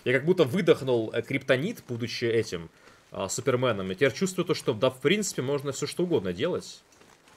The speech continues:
Горы по колено, все дела. Так что хочется выдвигаться на Р Ж Д. Теперь уже получается с мыслями о том, что я иду туда либо за медведем, либо реально за ресивером, э,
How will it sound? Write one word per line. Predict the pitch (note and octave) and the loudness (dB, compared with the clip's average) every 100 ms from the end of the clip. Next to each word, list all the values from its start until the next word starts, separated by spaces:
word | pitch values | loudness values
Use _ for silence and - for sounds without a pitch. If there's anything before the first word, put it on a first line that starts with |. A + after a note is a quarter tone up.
| - - | -20 -10
Горы | G#2+ C3 B2 | -2 2 2
по | A2+ | 0
колено, | A#2+ A#2+ C#3 F#2 | 0 2 0 -2
все | - | -4
дела. | F2+ F#2+ A#2 B2 - - | -2 -2 -2 -8 -18 -20
Так | - | -20
что | - - F2+ - G#2+ - - _ - - _ _ - _ _ - - | -20 -14 -12 -12 -18 -20 -20 _ -20 -20 _ _ -20 _ _ -8 4
хочется | F#3 F#3 D#3+ | 4 4 2
выдвигаться | C#3+ B2+ C3+ F3+ C3+ | 4 4 4 2 0
на | B2 | 0
Р | B2+ A2+ | 0 0
Ж | B2+ | -2
Д. | G#2+ F#2+ - - _ - _ _ - - - - | -2 -4 -4 -16 _ -20 _ _ -20 -20 -20 -8
Теперь | C3+ E3+ C4+ | 10 12 12
уже | G#3+ A3 | 10 4
получается | E3+ E3 G#3 F3+ | 4 4 2 2
с | - | -2
мыслями | G3 - F#3+ E3+ | -2 2 2 4
о | |
том, | D3+ G#3+ | 4 2
что | - C#3 | 2 2
я | C3+ D3 | 4 6
иду | D3 | 4
туда | E3 B2+ D3 E3 D#3 D3 C3 A2 F2+ - - | 2 2 4 6 6 6 4 0 -6 -10 -4
либо | A2+ C3+ C#3 | -2 2 2
за | C3 | 2
медведем, | C3 A2 A#2+ E3+ A#2+ F#2+ | 0 0 0 0 -2 -4
либо | A2+ A#2 | -2 2
реально | A2 C3+ B2+ | 2 2 0
за | G2 G#2+ | 0 0
ресивером, | G#2 - C#3 C3 G#2+ F#2 F#2 G#2 | 0 -4 -2 0 2 0 -6 -4
э, | F#2+ F#2 F2+ | 0 0 0